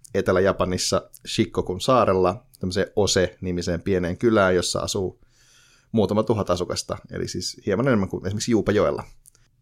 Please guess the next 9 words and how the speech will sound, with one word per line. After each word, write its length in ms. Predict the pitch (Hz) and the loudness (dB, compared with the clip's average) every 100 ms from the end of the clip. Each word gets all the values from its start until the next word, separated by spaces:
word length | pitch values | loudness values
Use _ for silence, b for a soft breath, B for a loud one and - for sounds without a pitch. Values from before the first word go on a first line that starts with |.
| _ | _
Tällainen 420 | 107 101 101 92 - - | 2 4 2 0 -2 0
Osen 460 | 104 - 95 87 | 2 4 2 2
kaltainen 540 | - 87 87 90 90 - | 0 2 2 2 0 0
pieni, 460 | 104 95 90 90 - _ _ - | 2 4 2 -2 -8 _ _ -14
ää, 120 | 90 | -8
tämmöisen 320 | 90 90 95 | -6 -6 -4
tiheän 340 | 98 98 87 | -2 2 2
metsän 340 | 98 95 101 90 | 2 0 -2 -2
ympäröimä 360 | 85 85 82 | -2 -2 -2